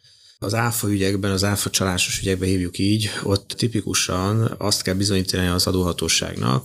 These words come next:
hogy én, aki befogadtam a számlát, én vagy tudtam, vagy legalábbis tudhattam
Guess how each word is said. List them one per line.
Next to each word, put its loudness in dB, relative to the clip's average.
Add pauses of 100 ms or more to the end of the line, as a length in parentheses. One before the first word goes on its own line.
hogy -2 (220)
én, 2
aki 0
befogadtam 0
a -2
számlát, 0
én 0
vagy 0
tudtam, 0
vagy 0
legalábbis 0
tudhattam 0